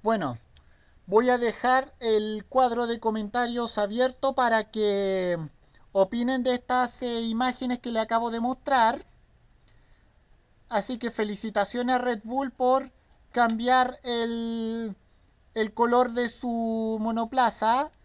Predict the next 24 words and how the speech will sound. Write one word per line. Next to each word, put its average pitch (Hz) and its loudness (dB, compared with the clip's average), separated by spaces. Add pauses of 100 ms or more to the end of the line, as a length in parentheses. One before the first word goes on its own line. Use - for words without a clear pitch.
(260)
de, 202 2 (400)
de 185 0
volver 220 0
a 233 2
su 226 -6
color 233 0
habitual. 233 2 (2000)
Y 226 -4
bueno, 202 0
espero 254 0
que... 240 -4
Eh, 202 -2 (960)
y 208 -8
bueno, 190 -2 (400)
espero 233 -2
que 247 -8
se 226 -8
vea 233 0
bien 233 -4
bonito 254 0
este 233 -6
diseño 233 -6
nuevo 240 0
del 226 -6